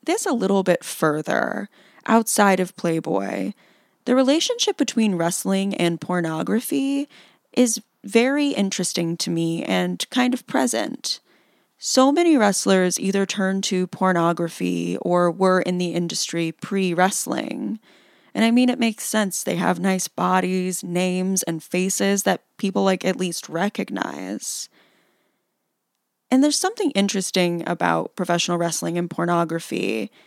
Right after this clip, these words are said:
because people say, like, professional wrestling makes kids more violent,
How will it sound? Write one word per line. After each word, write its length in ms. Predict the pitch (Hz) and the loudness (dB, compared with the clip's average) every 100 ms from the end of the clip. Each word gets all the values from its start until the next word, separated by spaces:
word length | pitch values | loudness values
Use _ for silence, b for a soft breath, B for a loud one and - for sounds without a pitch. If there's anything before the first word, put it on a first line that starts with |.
| b b b b b - | b b b b b -6
because 380 | 240 269 247 - | 0 0 -2 -6
people 500 | - 339 453 415 370 | -4 -2 0 -2 -4
say, 360 | - 247 214 202 | -4 0 2 2
like, 220 | 180 170 | -2 -4
professional 460 | 190 180 190 196 175 | -6 -6 -4 -2 -2
wrestling 640 | 165 - 175 175 175 175 - | -2 -4 -2 -2 -2 -6 -8
makes 320 | 170 175 - | -4 -4 -6
kids 320 | - 185 170 | -6 -6 -4
more 220 | 175 170 160 | -4 -2 -4
violent, 760 | 185 160 170 247 359 - - | -6 -4 -2 0 -2 -6 -16